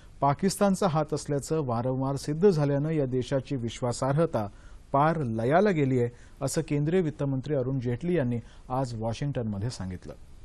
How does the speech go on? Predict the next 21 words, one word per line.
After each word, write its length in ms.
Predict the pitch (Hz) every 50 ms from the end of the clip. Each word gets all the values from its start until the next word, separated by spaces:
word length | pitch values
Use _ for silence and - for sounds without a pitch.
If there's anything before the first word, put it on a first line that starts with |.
| - - - - - - - - -
आंतरराष्ट्रीय 720 | 143 151 160 156 196 202 190 196 180 - - - 196 185
नाणेनिधी 520 | 175 165 156 156 156 156 160 156 135 151
आणि 180 | 175 170 160 147
जागतिक 420 | 127 135 123 120 135 - - 143
बँकेच्या 420 | 139 131 127 131 131 131 - 143 131
बैठकांसाठी 840 | 120 117 113 107 117 120 - 127 123 117 135 127 123 - 151 160
भारतीय 520 | 165 131 107 101 117 117 131 - 160 170 175
प्रतिनिधींसोबत 1120 | - 143 135 127 - 131 131 123 127 127 127 - 143 139 117 107 101 - - - - 113
जेटली 320 | 117 233 214 - 139 135
इथं 200 | 110 - - 123
आले 160 | 110 98 95
आहेत. 180 | 90 82 82 - - - - - - - - - - - - - -
दूरचित्रवाणीच्या 840 | 139 165 180 190 - 196 156 180 180 170 165 160 156 147 - 175
एका 180 | 160 143 - 147
वाहिनीला 480 | 143 139 127 113 135 139 139 135 135 135
मुलाखत 360 | 127 120 120 117 120 - 123
देताना 420 | 110 107 120 110 - 143 135 135
त्यांनी 240 | 131 - 127 135 143
पाकिस्तानबाबतची 880 | 143 - 120 113 - 143 - - 175 170 160 147 135 139 131 - - 139
वस्तुस्थिती 640 | 123 120 110 - - 143 127 - - 107 - 151
सांगितली. 440 | 139 - 98 92 92 90 - - -